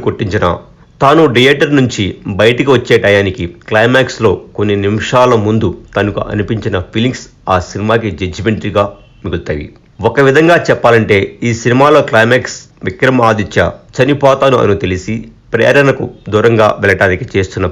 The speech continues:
ప్రయత్నాలు, అది తెలిసిన ప్రేరణ జాతకాలు పూర్తిగా నిజం కాదు అని నిరూపించడానికి తాను చేసుకున్న యాక్సిడెంట్ వరకు సినిమా ఆద్యంతం ప్రేక్షకుల్ని కట్టిపడేస్తుంది.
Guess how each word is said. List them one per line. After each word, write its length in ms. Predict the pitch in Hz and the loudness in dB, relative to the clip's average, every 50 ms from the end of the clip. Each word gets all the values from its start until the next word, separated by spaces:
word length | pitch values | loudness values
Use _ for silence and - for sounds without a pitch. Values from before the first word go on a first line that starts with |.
| - | -2
ప్రయత్నాలు, 480 | 90 90 92 92 - 101 95 92 90 92 92 - - - | -2 -2 -2 0 0 0 0 0 0 -2 -6 -6 -6 -4
అది 120 | 120 127 123 135 | -4 -2 0 0
తెలిసిన 320 | 127 135 131 - 156 165 151 120 - - - - _ - - | 2 0 0 0 2 2 2 2 0 -2 -8 -16 _ -4 0
ప్రేరణ 340 | 117 117 123 131 131 120 101 90 - - - - - - 110 - | 2 4 4 4 4 4 2 0 0 -4 -14 -16 -14 -6 0 2
జాతకాలు 500 | 123 131 135 139 156 147 147 151 151 143 - - | 2 2 4 2 2 4 4 4 4 4 2 0
పూర్తిగా 400 | 127 131 120 - 139 131 131 131 127 117 | -4 -4 -2 -2 0 2 2 2 2 2
నిజం 200 | 107 107 113 110 117 113 107 | 0 0 0 0 0 0 2
కాదు 260 | 104 101 95 90 107 101 - - - _ _ - | 2 2 2 2 -2 -4 -6 -10 -18 _ _ 0
అని 120 | 120 113 110 104 | 2 2 2 2
నిరూపించడానికి 800 | 101 104 113 117 113 127 117 110 113 101 104 101 95 90 92 87 85 - - - - - | 2 0 0 0 0 0 0 0 0 0 0 0 0 -2 -6 -8 -10 -12 -18 -10 -4 0
తాను 180 | 110 104 101 92 - | 0 0 0 -2 -2
చేసుకున్న 380 | 107 107 104 - - - 117 - - - - | -2 -4 -4 -4 -4 -2 -2 -2 -2 -2 -2
యాక్సిడెంట్ 380 | 98 95 - - - 113 107 95 95 | -2 -2 -2 -2 -2 -2 0 0 -2
వరకు 200 | 92 90 - 95 95 - - | -4 -4 -4 -6 -8 -8 -6
సినిమా 260 | - 101 101 104 104 - - - - 95 98 | -4 -4 -2 0 -2 -2 -2 -2 0 2 2
ఆద్యంతం 640 | 104 101 95 87 - 120 113 113 110 110 107 110 107 - - - - - - | 2 0 -4 -4 -2 0 0 0 0 0 -2 -2 -2 -4 -12 -20 -18 -8 -4
ప్రేక్షకుల్ని 640 | 113 117 - - - 123 117 110 101 92 87 87 - - - - - | -4 -4 -4 -4 -6 -6 -4 -2 -2 -2 -4 -6 -8 -10 -12 -8 -6
కట్టిపడేస్తుంది. 720 | 101 92 - 92 92 95 90 87 87 - - 85 82 - | -6 -4 -4 -4 -4 -2 -2 -2 -4 -4 -8 -10 -10 -10